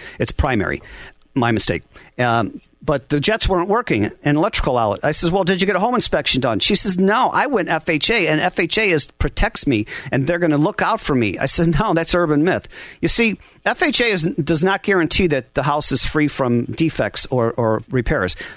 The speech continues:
You have to get a home inspection, everybody. Once you buy a house, you've got a certain amount of time to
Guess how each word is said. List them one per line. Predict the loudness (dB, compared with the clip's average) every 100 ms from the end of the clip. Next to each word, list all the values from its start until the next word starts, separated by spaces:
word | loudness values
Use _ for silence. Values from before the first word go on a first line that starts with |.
| -20 _
You | 0 0
have | 2
to |
get | 0
a | 2
home | 2
inspection, | 2 2 0 0 0
everybody. | 0 0 0 0 -2 -8 _ -2
Once | -2 0
you | 0
buy | 2
a | 2
house, | 2 0 2
you've | 0
got | 0 0
a | 0
certain | 0 0
amount | 0 2
of | 2
time | 0 2 0 0
to | -4